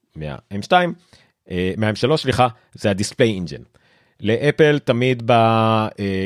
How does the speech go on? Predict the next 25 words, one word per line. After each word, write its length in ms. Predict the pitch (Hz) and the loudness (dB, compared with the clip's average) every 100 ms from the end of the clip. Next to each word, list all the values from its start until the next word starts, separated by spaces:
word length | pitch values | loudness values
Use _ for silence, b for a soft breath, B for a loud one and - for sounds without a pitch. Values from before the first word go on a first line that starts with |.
| 98 | -6
אם 280 | - 104 98 | -8 -8 -8
חותכים 500 | 90 92 98 - 104 | -8 -10 -6 -2 0
את 100 | 101 | 0
ה-System 920 | 104 92 90 90 87 85 - - 113 117 | 0 0 -2 -4 -4 -8 -10 -8 -2 0
on 80 | 95 | 0
a 40 | |
Chip 180 | - 135 | -2 -2
שלהם, 320 | 131 117 104 | 0 2 2
רואים 240 | 90 107 | 0 2
מה 100 | 104 | 2
אחראי 260 | 113 - 95 | 0 0 -2
למה, 240 | 98 135 143 B B | 0 2 0 B B
אז 200 | 101 98 | -6 -2
ה-Display 680 | 107 107 - 156 151 131 127 | 0 -2 0 0 0 -2 0
Engine, 240 | 123 123 127 b b b - | 2 0 -2 b b b -6
אה, 340 | 90 87 87 87 | -2 -2 -2 -2
יש 140 | 85 | -4
את 60 | 82 | -4
ה-Media 480 | 98 135 123 113 | -2 2 2 2
Engine 140 | 98 87 | -2 -6
וכדומה, 280 | - 120 151 | -4 0 -2
ה-Display 520 | - 98 - 156 139 | -2 -6 0 0 2
Engine 160 | 127 | 0
אחראי 320 | 101 95 107 107 | 0 0 2 2
ל-, 180 | 98 | 2